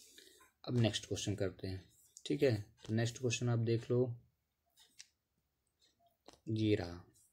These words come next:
<clears throat> देखिए, आप पूरा वीडियो देखिएगा, जहाँ पे कुछ डाउट होगा तो आप पूछ लीजिएगा। हाँ, एक काम ज़रूर करना है आपको, अगर, अ,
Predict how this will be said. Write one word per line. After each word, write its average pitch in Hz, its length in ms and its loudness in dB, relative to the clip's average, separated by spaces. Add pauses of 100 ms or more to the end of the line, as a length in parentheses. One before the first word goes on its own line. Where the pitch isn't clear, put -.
<clears throat> 170 120 12 (1200)
देखिए, 120 300 8
आप 107 220 0
पूरा 123 160 6
वीडियो 127 280 10
देखिएगा, 131 440 6
जहाँ 117 240 4
पे 123 140 0
कुछ 120 220 2
डाउट 110 220 4
होगा 117 180 4
तो 113 140 0
आप 107 140 -2
पूछ 110 220 0
लीजिएगा। 120 340 4
हाँ, 113 220 4 (320)
एक 117 140 2
काम 139 180 4
ज़रूर 123 260 6
करना 95 260 0
है 92 300 -6
आपको, 127 440 2 (420)
अगर, 120 360 6
अ, 107 680 4